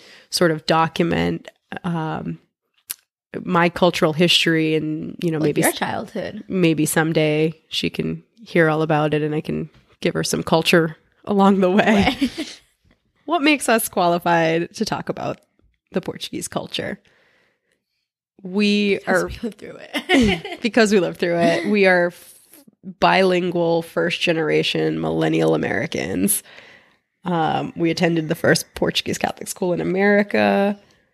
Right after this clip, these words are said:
Speaker 1: I don't know about you, Kelly, but I would be willing to say that I don't think I met a non-Portuguese person until I was in high school.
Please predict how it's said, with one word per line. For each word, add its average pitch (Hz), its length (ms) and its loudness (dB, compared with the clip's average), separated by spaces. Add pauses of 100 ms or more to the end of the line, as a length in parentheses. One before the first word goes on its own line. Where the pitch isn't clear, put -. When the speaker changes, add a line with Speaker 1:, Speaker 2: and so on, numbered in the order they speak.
(1040)
Speaker 1:
I 180 100 -2
don't 196 100 0
know 214 100 4
about 190 240 2
you, 165 560 2 (720)
Kelly, 165 320 -2
but 165 240 -2
I 170 280 2
would 185 200 0
be 208 200 2
willing 170 440 2
to 175 160 -4
say 165 440 0
that 156 200 0
I 175 160 2
don't 170 460 -2
think 175 560 0
I 170 180 0
met 165 680 -2 (1600)
a 196 120 0
non-Portuguese 160 1000 -2
person 214 680 0 (240)
until 165 300 -2
I 147 80 0
was 160 180 -2
in - 80 -4
high - 100 -2
school. - 400 -6